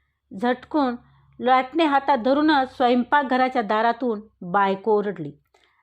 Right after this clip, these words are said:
ड्रायक्लीन शब्द ऐकूनच दिनकरने लोटाभर पाणी घशाखाली ओतलं. किमान दोन तीनशे लागले असते. एका दिवसासाठी हे फार झाले. त्याने कोटावरचे डाग पाणी लावून साफ केले आणि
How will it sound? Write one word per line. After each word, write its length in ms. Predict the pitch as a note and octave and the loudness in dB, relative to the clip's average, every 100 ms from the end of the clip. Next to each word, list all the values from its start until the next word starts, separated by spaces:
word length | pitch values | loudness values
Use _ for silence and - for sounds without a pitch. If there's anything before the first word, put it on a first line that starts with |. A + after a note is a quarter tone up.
| - | -12
ड्रायक्लीन 540 | F#3+ G3+ F#3 A3+ A#3+ | -4 -2 -2 -2 -4
शब्द 300 | A#3 A#3 G3 | -2 -6 -4
ऐकूनच 600 | A#3 A3+ A3+ C#4+ C4 A3 _ _ | -2 -2 -2 0 0 -2 _ _
दिनकरने 600 | F#3+ A#3 A#3+ C#4 C#4 B3+ | -6 -4 -2 -2 -2 -2
लोटाभर 500 | G3+ G#3+ A#3+ C4+ C#4 | -2 -2 -2 -2 -2
पाणी 280 | C#4 C#4 C4+ | -4 -4 -4
घशाखाली 600 | G#3+ A3 A#3 A3 G#3 F#3+ | -6 -8 -8 -6 -8 -8
ओतलं. 380 | F#3+ G3 E3+ D3 _ _ _ _ _ - | -8 -10 -12 -16 _ _ _ _ _ -8
किमान 380 | C4 D4+ C4 G#3 | -4 -2 -4 -2
दोन 280 | A#3+ C#4+ | 0 0
तीनशे 480 | C#4 D4 C#4+ C4+ D#4 | -2 -4 -4 -4 -2
लागले 320 | C#4 C4 C#4+ | -2 -2 -2
असते. 460 | E4 E4 - A3 - _ _ _ _ _ | -2 -4 -10 -12 -14 _ _ _ _ _
एका 360 | A3 A#3+ - E4 | -2 -2 -2 -2
दिवसासाठी 960 | E4 D#4 E4 D#4 D#4+ D#4+ D#4 E4 - _ - | 0 -2 -2 -2 -2 -2 -6 -6 -12 _ -6
हे 60 | B3 A#3+ | -6 -6
फार 280 | A3 C4 D4+ | -4 -4 -2
झाले. 280 | A#3+ F3 - _ _ _ _ _ - | -4 -6 -10 _ _ _ _ _ -8
त्याने 200 | G3 G3 | -8 -8
कोटावरचे 640 | - F#3+ G#3 G3+ G3+ G3+ | -10 -8 -4 -4 -4 -6
डाग 280 | G3 C4+ A#3+ - _ _ _ - | -2 -2 -2 -8 _ _ _ -4
पाणी 300 | A#3+ B3+ D4+ | -2 0 0
लावून 220 | D4+ C#4+ | -2 -2
साफ 360 | - C4 C4 - | -4 -6 -6 -6
केले 220 | G3 D#3 - _ _ _ _ _ _ _ _ _ - - _ | -8 -8 -16 _ _ _ _ _ _ _ _ _ -20 -20 _
आणि 140 | A3 | -6